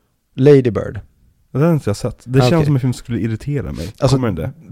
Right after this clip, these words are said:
Speaker 1: de-, den är ju verkligen inte så bra som folk säger att den är.
Speaker 2: Nej.
Speaker 1: Jag tycker ju Little Women är en bättre film. Men den är charmig.
Speaker 2: Mm.
Speaker 1: Och Greta Gerwig verkar vara en, alltså, hon verkar ha kul. Och jag tycker hittills hennes filmer är roliga.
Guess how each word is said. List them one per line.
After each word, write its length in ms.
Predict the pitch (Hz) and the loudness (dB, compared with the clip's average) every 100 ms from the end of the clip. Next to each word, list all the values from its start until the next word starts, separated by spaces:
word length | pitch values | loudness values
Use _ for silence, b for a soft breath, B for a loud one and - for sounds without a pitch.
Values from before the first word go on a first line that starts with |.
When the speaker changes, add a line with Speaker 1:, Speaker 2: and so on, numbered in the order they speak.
| 127 139 | -2 -2
Speaker 1:
de-, 120 | 123 | 0
den 160 | 135 131 | 0 0
är 40 | |
ju 80 | 117 | 2
verkligen 320 | 117 110 151 | 2 2 -2
inte 100 | 131 | -4
så 80 | 107 | -2
bra 220 | 95 92 | 0 0
som 300 | 90 101 92 | 0 -6 -6
folk 220 | - 90 | -8 -10
säger 220 | - 151 104 | 2 4 4
att 120 | - | 0
den 100 | - | -6
är. 180 | - - | -6 -4
Speaker 2:
Nej. 180 | 101 98 _ | -6 -6 _
Speaker 1:
Jag 160 | 113 | -2
tycker 140 | 110 104 | 2 2
ju 280 | 101 98 95 | 2 0 -4
Little 220 | 101 104 | -4 0
Women 260 | 131 120 98 | 2 2 -2
är 20 | |
en 60 | |
bättre 280 | 98 110 101 | -2 -2 -4
film. 320 | - 120 113 - b b b | -4 -6 -8 -14 b b b
Men 160 | 117 110 | -2 0
den 100 | 110 | -2
är 40 | |
charmig. 760 | - 143 117 117 123 131 117 - | -2 -2 0 0 -4 -6 -10 -6
Speaker 2:
Mm. 160 | 104 | -2
Speaker 1:
Och 120 | 117 110 | 0 2
Greta 200 | 110 110 | 0 2
Gerwig 400 | 120 120 120 107 | 4 4 2 2
verkar 380 | 110 - 110 101 | 0 0 -2 -2
vara 340 | 98 104 101 | 0 0 0
en, 80 | 98 - _ _ _ | -4 -12 _ _ _
alltså, 160 | 117 110 | -6 -4
hon 100 | 113 | -2
verkar 220 | 113 113 | -2 -2
ha 40 | 110 _ | -4 _
kul. 440 | - 131 101 95 | -4 -2 -2 -4
Och 180 | - 110 | -2 -2
jag 60 | 101 | -2
tycker 300 | 104 107 104 | -2 -2 -4
hittills 380 | 104 110 107 110 | -4 -6 -4 -6
hennes 180 | 98 | -8
filmer 260 | - 98 95 | -6 -4 -4
är 140 | 92 | -4
roliga. 680 | 92 107 107 120 143 101 104 | -4 -4 -2 -2 -2 -4 -8